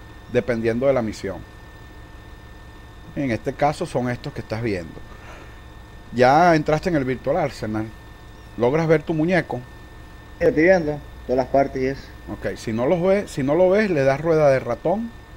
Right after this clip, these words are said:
Speaker 1: haciéndole zoom hasta que aparezcas.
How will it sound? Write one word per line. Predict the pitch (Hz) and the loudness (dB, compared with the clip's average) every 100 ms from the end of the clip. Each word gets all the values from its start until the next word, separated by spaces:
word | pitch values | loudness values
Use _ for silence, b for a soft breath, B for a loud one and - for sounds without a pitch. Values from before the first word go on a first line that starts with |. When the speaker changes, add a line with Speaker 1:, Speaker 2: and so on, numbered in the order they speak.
| - - - - - - - | -20 -20 -20 -20 -18 -10 -6
Speaker 1:
haciéndole | 117 139 127 151 135 | -4 -2 0 0 0
zoom | - 196 262 285 - - - - | 2 2 0 -6 -14 -20 -18 -12
hasta | 127 120 | -8 -6
que | 127 | -6
aparezcas. | 113 113 107 - 101 | -4 -4 -4 -8 -14